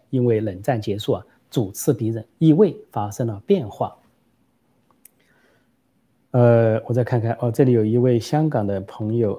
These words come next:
呃，赞助哈，香港的朋友，谢谢这位香港的朋友，呃，我看是香港的朋友，Johanny，Johanny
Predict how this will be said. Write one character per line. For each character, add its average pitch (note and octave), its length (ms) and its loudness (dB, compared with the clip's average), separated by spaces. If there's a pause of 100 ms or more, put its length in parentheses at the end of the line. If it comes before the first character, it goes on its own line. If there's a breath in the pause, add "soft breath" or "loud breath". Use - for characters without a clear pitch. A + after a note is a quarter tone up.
呃， G2 360 -6
赞 A2 260 -4
助 G#2 160 -8
哈， G2 180 -10
香 B2+ 220 -6
港 A#2 100 -4
的 G2+ 60 -4
朋 G#2+ 280 -6
友， G#2+ 140 -4 (680 soft breath)
谢 - 200 -6
谢 G2 220 -6
这 G#2 160 -6
位 G2 80 -4
香 A2+ 180 -8
港 G#2+ 120 -6
的 F#2+ 60 -8
朋 G2+ 240 -8
友， G2+ 200 -6 (180)
呃， G2 180 -8
我 F#2+ 40 -10
看 G2 260 -12
是 - 220 -14 (1400)
香 C3 340 -4
港 A#2 180 -4
的 G2+ 60 -4
朋 A2 400 -8
友， G#2+ 320 -8 (600)
Johanny，Johanny C#3 1700 -2